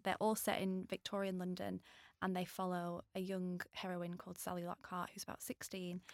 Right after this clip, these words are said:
And I would really like to read, if I'm allowed, the first paragraph, um, because this just, just transports you straight there. "On a cold, fretful afternoon in early October eighteen seventy-two, a hansom cab drew up outside the offices of Lockhart and Selby shipping agents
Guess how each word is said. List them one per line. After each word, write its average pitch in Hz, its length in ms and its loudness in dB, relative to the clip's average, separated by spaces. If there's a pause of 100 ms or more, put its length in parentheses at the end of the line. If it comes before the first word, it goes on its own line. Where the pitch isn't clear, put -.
(380)
And 190 160 6
I 190 80 10
would 202 160 4
really 220 100 8
like 202 200 8
to - 120 -2
read, 190 320 2
if 175 120 -4
I'm 185 100 2
allowed, 180 320 2
the - 80 -14
first 185 240 -2
paragraph, 180 480 -2 (680)
um, 170 380 8
because 190 220 2
this 190 140 4
just, - 180 2 (120)
just - 240 4
transports - 540 2
you 185 60 -2
straight - 260 2
there. - 240 2 (1400)
"On 208 100 6
a 202 60 4
cold, 262 360 8
fretful - 380 8
afternoon 175 580 2
in 185 240 2
early 202 240 6
October 185 540 2
eighteen 185 360 2
seventy-two, 180 640 0 (460)
a 202 60 10
hansom 226 360 8
cab 180 340 2
drew 202 140 2
up 190 140 0
outside 190 340 0
the - 60 0
offices - 320 -2
of 185 100 -4
Lockhart 214 420 2
and 214 100 2
Selby 185 440 2
shipping 180 380 -2
agents 170 500 -4